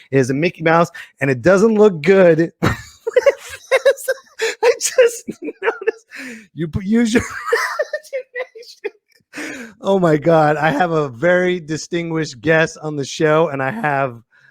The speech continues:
these balls and this microphone here. It's terrible, but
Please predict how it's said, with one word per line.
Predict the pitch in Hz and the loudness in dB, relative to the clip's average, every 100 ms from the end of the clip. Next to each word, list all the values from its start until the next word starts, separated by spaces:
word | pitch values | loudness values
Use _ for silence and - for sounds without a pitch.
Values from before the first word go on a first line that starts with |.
| _ | _
these | 117 139 135 | -10 -8 -8
balls | 110 135 147 160 160 139 | 0 2 4 4 0 -4
and | 123 127 | -8 -6
this | 127 120 - | -8 -10 -14
microphone | 131 135 123 139 - 131 123 | -6 -6 -4 -4 -2 -4 -4
here. | 127 123 | -6 -6
It's | 123 117 110 - | -4 -6 -6 -12
terrible, | - 156 151 151 | -6 -4 -2 -4
but | 139 143 135 | 0 -2 -2